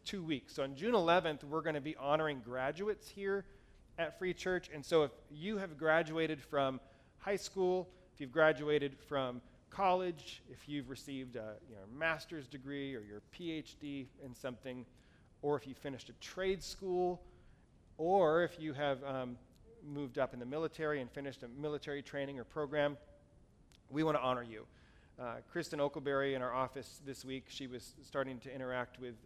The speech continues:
um, some people in our church about honoring them for graduation, and we had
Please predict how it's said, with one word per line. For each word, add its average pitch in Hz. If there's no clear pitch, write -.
um, 123
some 123
people 135
in 123
our 120
church 127
about 120
honoring 131
them 127
for 131
graduation, 131
and 123
we 127
had 127